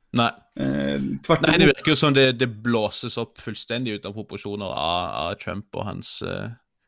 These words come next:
Speaker 2: Ja da, og så,
Speaker 1: kampanjer.
Speaker 2: og, og, og som vanlig så, eh, kommer han jo med sånn tullete greier. Du snakket at han sa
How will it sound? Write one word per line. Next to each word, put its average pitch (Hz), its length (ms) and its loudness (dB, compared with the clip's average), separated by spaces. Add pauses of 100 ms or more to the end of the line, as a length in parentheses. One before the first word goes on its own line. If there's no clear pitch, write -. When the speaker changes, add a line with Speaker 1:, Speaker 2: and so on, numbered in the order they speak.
(480)
Speaker 2:
Ja 180 140 12 (100)
da, 151 80 12
og 151 160 10
så, 175 80 8
Speaker 1:
kampanjer. 101 220 4 (100)
Speaker 2:
og, 170 160 10
og, 160 300 2 (160)
og - 40 0
som 165 160 2
vanlig 160 380 4
så, 160 140 2 (180)
eh, 139 220 0 (100)
kommer 147 240 6
han 135 80 6
jo 135 80 6
med 139 100 4
sånn 143 160 2
tullete 139 400 0
greier. 135 460 4
Du 135 80 0
snakket 143 320 -2
at 139 240 0
han 135 160 4
sa 143 160 2